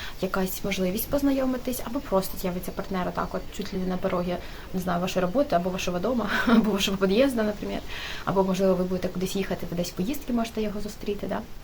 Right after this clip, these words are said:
Але буде з-, можлива зустріч з партнером.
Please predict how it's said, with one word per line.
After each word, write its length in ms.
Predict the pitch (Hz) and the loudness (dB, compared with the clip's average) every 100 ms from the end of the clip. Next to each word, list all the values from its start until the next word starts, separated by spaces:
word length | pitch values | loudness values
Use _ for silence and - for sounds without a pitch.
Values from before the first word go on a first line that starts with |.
| - - - - | -12 -12 -10 -2
Але 180 | 233 233 | 2 4
буде 240 | 202 214 | 2 0
з-, 140 | 196 208 | 0 2
можлива 680 | 220 240 - 190 190 262 254 | 4 4 2 2 2 0 0
зустріч 320 | 220 214 - 220 - | -4 -6 -6 -8 -2
з 140 | 202 | 0
партнером. 640 | 214 - 208 202 180 190 | 0 0 -2 0 -2 -2